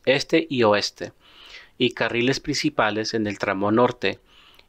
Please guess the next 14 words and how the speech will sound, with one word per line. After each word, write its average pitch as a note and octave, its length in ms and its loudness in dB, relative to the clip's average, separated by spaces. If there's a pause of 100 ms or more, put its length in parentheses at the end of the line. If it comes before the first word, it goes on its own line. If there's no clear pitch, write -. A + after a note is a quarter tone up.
(120)
incluyendo A#2+ 640 2
un C#3 160 0
paso A#2+ 380 0
elevado A2 520 2
en G#2+ 140 -2
la G2+ 120 0
Business G#2 460 -4
eighty-three. A#2+ 500 0 (1400)
La A2 140 0
fase A2 380 0
una A#2 280 2
también A2 520 0
proporcionaría A2 1040 0
mejoras A#2 640 2